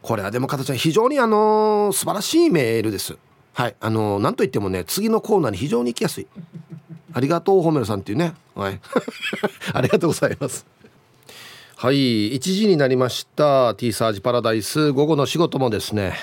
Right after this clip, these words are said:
車の運転もぜひ安全第一でよろしくお願いいたします。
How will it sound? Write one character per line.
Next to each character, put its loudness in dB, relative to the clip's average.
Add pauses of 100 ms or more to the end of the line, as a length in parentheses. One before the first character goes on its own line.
車 2
の 2
運 4
転 2
も 4
ぜ 2
ひ 0
安 4
全 4
第 2
一 -6
で 2
よ 4
ろ 0
し -8
く -6
お 0
願 0
い -6
い -10
た -2
し -6
ま -6
す。 -12